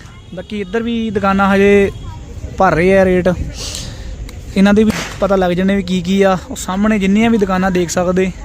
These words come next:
ਤੁਸੀਂ। ਘੁਮਾਉਂਦੇ ਅਸੀਂ ਪਹੁੰਚ ਗਏ ਆ ਬਾਬੇ ਦੀ ਹੱਟੀ। ਸੋ ਪਟਾਕੇ ਹੀ ਪਟਾਕੇ ਹੋ ਗਏ ਆ ਤੇ ਸਾਰਾ ਦੁਸਹਿਰਾ ਗਰਾਊਂਡ ਜਿੱਦਾਂ ਪਹਿਲਾਂ ਭਰਿਆ ਸੀਗਾ ਦੁਸਹਿਰੇ ਦੇ ਨਾਲ ਤੇ ਹੁਣ ਭਰ ਗਿਆ ਪਟਾਕਿਆਂ ਦੇ ਨਾਲ।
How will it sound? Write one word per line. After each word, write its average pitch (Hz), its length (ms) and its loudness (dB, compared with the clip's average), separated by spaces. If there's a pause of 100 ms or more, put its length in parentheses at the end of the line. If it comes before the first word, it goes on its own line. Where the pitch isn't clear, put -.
(260)
ਤੁਸੀਂ। 190 260 -2
ਘੁਮਾਉਂਦੇ 214 1300 -2
ਅਸੀਂ 214 220 2
ਪਹੁੰਚ 196 320 -2
ਗਏ 208 180 0
ਆ 202 200 2
ਬਾਬੇ 175 300 2
ਦੀ 208 140 4
ਹੱਟੀ। 190 460 0
ਸੋ 190 140 -4
ਪਟਾਕੇ 185 380 0
ਹੀ 226 60 8
ਪਟਾਕੇ 208 360 2
ਹੋ 175 160 0
ਗਏ 185 140 2
ਆ 202 80 6
ਤੇ 208 300 4
ਸਾਰਾ 214 340 2
ਦੁਸਹਿਰਾ 202 340 2
ਗਰਾਊਂਡ 202 300 4
ਜਿੱਦਾਂ 196 280 2
ਪਹਿਲਾਂ 226 240 4
ਭਰਿਆ 220 240 4
ਸੀਗਾ 226 300 4
ਦੁਸਹਿਰੇ 196 400 4
ਦੇ 240 120 4
ਨਾਲ 220 280 4 (440)
ਤੇ 190 100 -2
ਹੁਣ 190 200 2
ਭਰ 226 200 2
ਗਿਆ 196 140 2
ਪਟਾਕਿਆਂ 226 420 2
ਦੇ 233 80 6
ਨਾਲ। 214 260 6